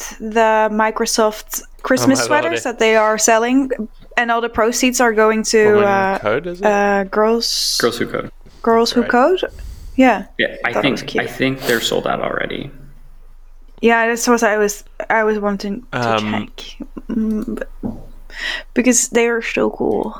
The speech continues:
Speaker 2: The other one I was thinking of was, I can't find it.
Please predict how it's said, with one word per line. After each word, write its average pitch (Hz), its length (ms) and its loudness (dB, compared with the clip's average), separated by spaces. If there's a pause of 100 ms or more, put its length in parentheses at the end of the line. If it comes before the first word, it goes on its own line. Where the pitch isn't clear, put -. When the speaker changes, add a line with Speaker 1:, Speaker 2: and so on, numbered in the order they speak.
Speaker 2:
The - 200 -6
other 131 300 -4
one 123 300 -2
I 107 680 -2 (100)
was - 380 -10
thinking 127 580 -12 (120)
of 120 500 -12
was, 127 1400 -8 (100)
I 113 180 -2
can't 123 260 -4
find 120 300 -8
it. 127 100 -12